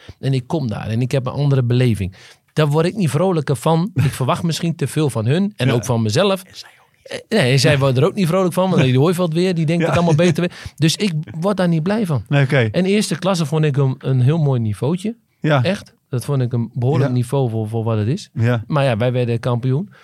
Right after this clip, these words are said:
Speaker 1: Dus dan ga je vierde divisie
Speaker 2: Ja.
Speaker 1: nog. Nou, dan zit je weer met uitwedstrijden en zo.
Speaker 2: Ja.
Speaker 1: Maar zo lang mogelijk, Henk, hoor. Dan ga ik zo lang
Speaker 2: Ja,
Speaker 1: mogelijk,
Speaker 2: hè?
Speaker 1: eh, ja.
Speaker 2: Maar dat betekent ook, laten we zeggen, over vijf jaar... dat jij niet meer voetbalt.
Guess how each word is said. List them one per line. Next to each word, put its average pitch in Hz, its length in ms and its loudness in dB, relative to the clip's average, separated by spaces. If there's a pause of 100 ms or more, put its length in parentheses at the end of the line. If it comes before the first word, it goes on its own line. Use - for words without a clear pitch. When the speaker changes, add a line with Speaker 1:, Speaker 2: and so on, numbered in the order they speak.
Speaker 1:
Dus 113 180 -4
dan 120 120 -2
ga 123 100 -4
je 120 140 0
vierde 120 260 -2 (100)
divisie 147 320 0
Speaker 2:
Ja. 143 80 0
Speaker 1:
nog. 147 160 -4
Nou, 127 120 -4
dan 101 100 -4
zit 117 160 -4
je 110 80 -6
weer 110 120 0
met 101 140 -2
uitwedstrijden 127 540 -2
en 113 100 -4
zo. 123 180 -6
Speaker 2:
Ja. 123 80 -4
Speaker 1:
Maar 117 260 -4
zo 110 180 -4
lang 135 240 0
mogelijk, 117 260 -2
Henk, 107 180 0
hoor. 117 140 -4 (100)
Dan 120 160 -4
ga - 140 -6
ik 113 120 -4
zo 123 120 -6
lang 127 180 -2
Speaker 2:
Ja, 127 60 2
Speaker 1:
mogelijk, 135 280 0
Speaker 2:
hè? 117 120 0
Speaker 1:
eh, 110 80 -2
ja. 104 240 -4
Speaker 2:
Maar 143 100 0
dat 156 100 0
betekent 151 260 0
ook, 147 160 0
laten 127 140 2
we 120 60 -8
zeggen, 127 220 0
over 113 120 -2
vijf 127 300 0
jaar... 113 360 -2 (720)
dat 120 140 -2
jij 127 100 2
niet 110 120 4
meer 101 100 2
voetbalt. 127 380 -6